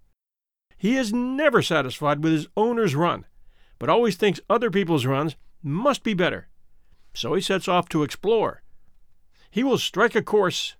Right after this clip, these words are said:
let's say, southeast, and so long as the fit takes him, he will keep going southeast through all obstacles, rivers, fences,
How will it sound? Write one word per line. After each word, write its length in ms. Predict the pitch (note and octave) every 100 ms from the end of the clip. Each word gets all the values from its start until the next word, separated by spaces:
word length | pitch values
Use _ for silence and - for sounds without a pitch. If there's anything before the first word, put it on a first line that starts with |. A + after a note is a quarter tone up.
| - E3+
let's 180 | G3+
say, 320 | - G3 F3 - _ -
southeast, 720 | - - F#3+ F3+ G3 F3+ - - _ _ _ _ -
and 100 | C3+
so 120 | D3+
long 320 | C#3 F#3 A#3+
as 100 | G3
the 140 | C#3 C#3+
fit 260 | - -
takes 260 | - G#3 -
him, 160 | D3+ - - - -
he 100 | F#3
will 120 | F#3+
keep 380 | - D4 - D#3
going 260 | D#3+ C#3
southeast 580 | - D#3 C3 D3 F3 - - _
through 300 | - C4 C4+ -
all 360 | A#3 C#4 A#3+
obstacles, 720 | - A#3+ E3 E3 C3+ G2+ - - - - -
rivers, 760 | G3+ C4 D4+ C#4 D3 G2+ - -
fences, 680 | - - C4 G#3+ E3+ G#2+